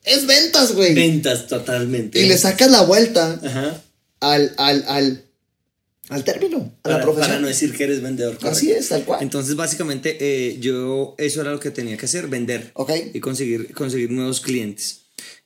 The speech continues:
Speaker 2: Eh, y digamos que el setenta por ciento de mi tiempo era enfocado en eso, en conseguir clientes,
Speaker 1: ¿De
Speaker 2: en
Speaker 1: acuerdo?
Speaker 2: ir a reuniones,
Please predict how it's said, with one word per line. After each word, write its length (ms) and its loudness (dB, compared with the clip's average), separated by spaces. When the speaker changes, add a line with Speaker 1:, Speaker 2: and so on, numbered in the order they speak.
Speaker 2:
Eh, 520 -4
y 140 0
digamos 280 -4
que 460 -2
el 120 -2
setenta 420 -4
por 100 -6
ciento 240 -4
de 60 -2
mi 80 -4
tiempo 240 -6
era 60 -4
enfocado 320 -6
en 80 -6
eso, 200 -4
en 260 -6
conseguir 400 -6
clientes, 380 -2
Speaker 1:
¿De 60 -2
Speaker 2:
en 40 -2
Speaker 1:
acuerdo? 200 -2
Speaker 2:
ir 80 -4
a 40 -6
reuniones, 540 -4